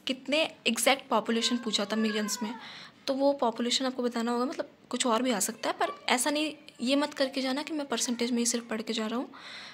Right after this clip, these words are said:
कहीं आपके questions exact value पे आ गए तो आपको problem हो सकती है। So basically ये था आज का review। I hope आपको ये वीडियो पसंद आई होगी। अगर आपको ये वीडियो हेल्पफुल लगी होगी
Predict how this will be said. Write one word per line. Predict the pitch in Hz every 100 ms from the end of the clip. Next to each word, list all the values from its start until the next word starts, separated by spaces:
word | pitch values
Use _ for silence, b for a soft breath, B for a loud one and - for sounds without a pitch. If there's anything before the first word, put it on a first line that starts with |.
| B
कहीं | - 269
आपके | 262 254
questions | 247 247 277 -
exact | 226 - 247 247
value | 247 240
पे | 240 247
आ |
गए | 240 294
तो | 254
आपको | 233
problem | 220 208 214
हो | 214
सकती | 220 - - 233
है। | 226 233 B B B B B
So | -
basically | 269 285 285 302 285
ये | 262 269
था | 285 -
आज | - 247
का | -
review। | 254 233 240 302 - B B B B B
I | 240
hope | 262 277
आपको | 262 247 254
ये | 254
वीडियो | 254 240 247
पसंद | 247 240 254
आई | 254 233
होगी। | 226 254 302
अगर | - 240
आपको | 254 247 247
ये | 247 -
वीडियो | 247 226 247
हेल्पफुल | 247 240 233 294
लगी | 262 233
होगी | 233 254